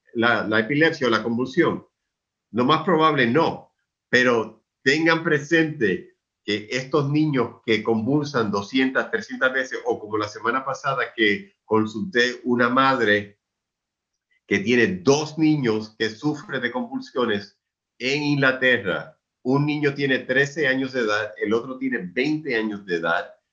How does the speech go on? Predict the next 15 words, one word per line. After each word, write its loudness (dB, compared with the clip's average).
y -2
el 2
de 4
trece 2
años -2
de 0
edad 0
llegó 2
a 0
un -4
punto -4
donde -2
es, -6
él 0
convulsaba -2